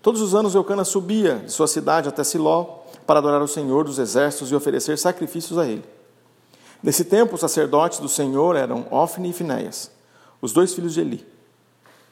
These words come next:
Enquanto Eucana apresentava seu sacrifício, dava porções de carne à sua esposa Penina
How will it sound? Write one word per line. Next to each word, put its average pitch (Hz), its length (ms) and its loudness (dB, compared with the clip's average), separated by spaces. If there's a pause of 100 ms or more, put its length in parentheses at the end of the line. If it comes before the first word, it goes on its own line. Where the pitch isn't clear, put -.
(800)
Enquanto 226 300 4
Eucana 170 600 0 (160)
apresentava 143 540 2
seu 165 120 -6
sacrifício, 165 600 -4
dava 139 240 4
porções 165 640 -2
de 127 80 -6
carne 147 380 0
à 147 60 -4
sua 151 180 -2
esposa 147 360 -2
Penina 160 540 -4